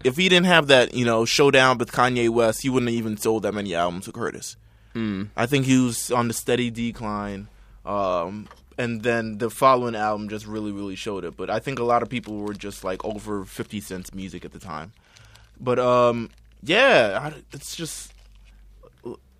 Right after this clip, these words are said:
Speaker 1: let's see, let's see, let's go through this. There's a lot of entertaining beefs. We go through the most forgotten beefs. Oh, Mobb Deep versus Redman. I don't remember that.
Speaker 2: Mobb Deep versus what? <laughs> Uh,
Speaker 1: Right.
Speaker 2: M C Hammer versus Third Base.
Speaker 1: Rakim versus Daddy Kane.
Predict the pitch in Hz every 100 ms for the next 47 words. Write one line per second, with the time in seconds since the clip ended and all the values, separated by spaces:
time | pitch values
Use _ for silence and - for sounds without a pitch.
0 | - 135 - - 151 110 87 113 139 110
1 | 175 127 120 117 113 - - 135 170 240
2 | 175 160 160 143 127 123 123 120 117 110
3 | 107 101 107 98 - - - _ _ -
4 | - - 127 135 123 135 127 123 113 -
5 | 151 175 151 98 78 - - - 143 87
6 | 117 _ _ _ _ 113 113 120 117 120
7 | 101 104 90 95 120 76 71 80 107 71
8 | 73 82 95 156 160 143 170 151 165 151
9 | 113 95 101 160 226 - 180 135 - -
10 | - - _ - - _ _ _ - -
11 | - - - - 131 139 135 135 135 151
12 | - 156 135 135 139 131 - 117 - 131
13 | 131 127 113 107 120 - 87 107 - 117
14 | 113 113 101 98 98 85 - 127 127 127
15 | 127 127